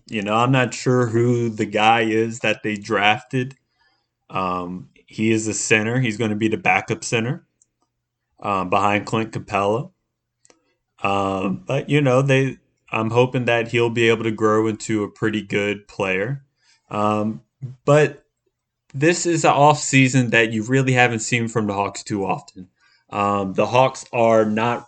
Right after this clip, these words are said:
always seen as a destination for free agents. And that changed this off season. You know, even with someone who's older, like a Rajon Rondo,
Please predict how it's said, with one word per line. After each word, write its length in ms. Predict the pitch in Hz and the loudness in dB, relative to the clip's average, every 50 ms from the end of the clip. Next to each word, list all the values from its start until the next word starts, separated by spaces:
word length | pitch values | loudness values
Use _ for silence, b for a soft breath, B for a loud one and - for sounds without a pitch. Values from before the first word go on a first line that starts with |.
| _ _ _ | _ _ _
always 520 | 90 110 110 113 117 120 127 123 113 - - | -4 0 2 2 4 2 2 -2 -4 -6 -6
seen 380 | - 127 120 127 131 127 110 | -4 -2 0 0 0 0 -2
as 460 | 92 107 110 110 110 110 107 107 - - | -2 -2 -2 0 0 0 -2 -4 -6 -6
a 180 | 113 107 110 | -4 -4 -4
destination 840 | 110 104 - 120 117 113 - - - 117 110 113 113 113 - - 135 127 | -4 -4 -2 -2 -2 -2 -4 -6 -4 -4 -2 -4 -4 -6 -6 -6 -8 -8
for 160 | - - 131 | -8 -10 -14
free 340 | - - 151 151 151 147 151 | -12 -8 -6 -6 -4 -4 -4
agents. 680 | 170 202 - 147 - - - _ _ - - - _ _ _ _ _ _ _ _ _ _ _ _ _ _ _ _ _ _ _ _ _ _ | -6 -8 -8 -10 -12 -16 -20 _ _ -20 -20 -20 _ _ _ _ _ _ _ _ _ _ _ _ _ _ _ _ _ _ _ _ _ _
And 120 | - 120 160 | -4 -4 -4
that 180 | 277 339 - | -4 -4 -8
changed 540 | - - 302 330 359 320 226 139 - - 143 | -8 -8 -8 -8 -6 -6 -6 -6 -6 -8 -8
this 200 | 190 226 - - | -8 -6 -6 -4
off 240 | 110 98 92 - - | -6 -6 -6 -8 -14
season. 480 | - - 95 90 82 - _ _ 143 _ _ _ 139 _ _ _ _ _ _ _ _ _ _ _ _ _ _ _ _ _ _ _ _ _ _ _ _ _ _ _ _ - | -16 -16 -16 -16 -16 -18 _ _ -20 _ _ _ -20 _ _ _ _ _ _ _ _ _ _ _ _ _ _ _ _ _ _ _ _ _ _ _ _ _ _ _ _ -2
You 160 | 110 107 104 | 0 0 0
know, 300 | 107 107 120 143 151 151 B B B B B | 0 0 0 -2 -2 -4 B B B B B
even 480 | - 131 160 190 180 175 180 165 160 151 | 2 2 2 2 0 -2 -4 -4 -2 0
with 240 | 147 160 160 156 | 0 0 0 -2
someone 480 | 156 - - 156 151 151 147 156 147 139 | -4 -4 -2 -2 0 0 0 0 0 2
who's 320 | 139 139 143 139 131 - | 2 2 2 2 0 -2
older, 640 | 127 - 113 120 143 170 165 131 123 117 117 120 120 | -4 -2 0 2 2 2 2 0 0 0 0 0 0
like 260 | 117 117 117 113 - | 0 0 0 0 0
a 80 | 123 113 | -2 -2
Rajon 580 | 110 120 123 131 123 135 131 131 127 123 113 | -2 0 -2 0 0 0 0 0 0 0 -2
Rondo, 720 | 110 117 123 147 175 160 131 113 101 95 101 117 139 139 | 0 0 0 0 0 -2 -2 -2 -2 -4 -4 -8 -10 -12